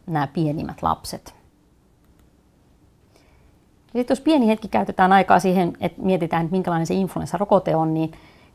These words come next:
kausi-influenssarokotteistahan meille on, on kertynyt aivan valtava käyttökokemus noin viidenkymmenen vuoden ajalta. Ja esimerkiksi jos ajatellaan viime kautta täällä Suomessa, niin, ää, meillä on yli miljoona, mm, ää, rokoteannosta annettu kansallisen rokotusohjelman rokotuksina.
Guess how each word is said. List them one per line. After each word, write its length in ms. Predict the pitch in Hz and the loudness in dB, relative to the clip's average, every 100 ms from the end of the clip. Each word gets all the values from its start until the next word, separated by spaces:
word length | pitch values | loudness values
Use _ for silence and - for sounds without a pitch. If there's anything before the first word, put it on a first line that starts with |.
| _ | _
kausi-influenssarokotteistahan 1300 | 226 226 233 196 - 165 170 156 156 - 151 160 156 | 4 6 4 0 -2 -4 -2 -2 -4 -4 -6 -4 -2
meille 260 | 160 156 | -2 0
on, 220 | 156 170 - - | 0 -2 -6 -6
on 140 | 165 | -4
kertynyt 460 | 156 170 156 156 156 | 0 -2 -2 -6 -2
aivan 300 | 170 165 160 | -2 0 2
valtava 520 | 185 196 190 175 151 | 4 6 6 2 0
käyttökokemus 920 | - 156 151 165 151 139 156 160 - | 2 2 2 -6 -6 -6 -6 -6 -6
noin 280 | 160 156 156 156 | -4 -2 -2 0
viidenkymmenen 560 | 175 165 156 151 156 | 0 2 0 -2 -2
vuoden 280 | 151 147 151 | -2 0 2
ajalta. 440 | 160 156 156 - | 2 4 0 -2
Ja 160 | - 165 - - - - - | 0 0 -2 -16 -20 -18 -10
esimerkiksi 320 | 160 165 165 | -6 -4 -2
jos 120 | 190 | 2
ajatellaan 380 | 190 196 196 185 | 4 4 4 4
viime 260 | 202 196 180 | 2 2 2
kautta 440 | 180 170 - 165 - - - | 2 0 0 -2 -2 -16 -2
täällä 240 | 170 160 | 2 2
Suomessa, 540 | 160 180 170 156 156 151 | 2 2 2 2 -2 0
niin, 200 | 156 151 - - - - | 0 -2 -8 -20 -20 -6
ää, 280 | 156 156 160 | 0 2 4
meillä 220 | 175 160 | 4 4
on 100 | 160 | 4
yli 180 | 175 185 | 4 2
miljoona, 420 | 175 180 165 160 147 - | 2 2 2 0 -4 -10
mm, 380 | - 156 151 175 - _ | -6 -2 -2 -6 -14 _
ää, 200 | - 160 | -4 -2
rokoteannosta 640 | 156 170 175 156 156 151 - | 0 2 2 2 -2 0 0
annettu 340 | 165 156 - | 0 -2 -6
kansallisen 540 | - 170 165 160 156 | -2 0 0 -2 -2
rokotusohjelman 500 | 156 170 165 170 156 | -4 -6 -6 -8 -4
rokotuksina. 640 | 160 156 151 156 - 151 | -2 -2 -2 -4 -4 -4